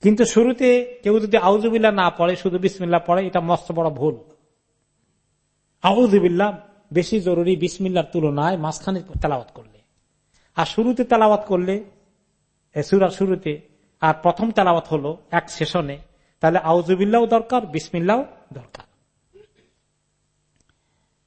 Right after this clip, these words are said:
এক সেশনে বসে, যেমন হাফেজ সাহেবেরা পড়তে বসছে, তারা তেলাওয়াত করছেন, অথবা ছাত্ররা পড়বে, তারা যে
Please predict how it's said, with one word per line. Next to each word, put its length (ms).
এক 240
সেশনে 360
বসে, 200
যেমন 220
হাফেজ 320
সাহেবেরা 340
পড়তে 300
বসছে, 340
তারা 160
তেলাওয়াত 360
করছেন, 380
অথবা 540
ছাত্ররা 420
পড়বে, 360
তারা 220
যে 240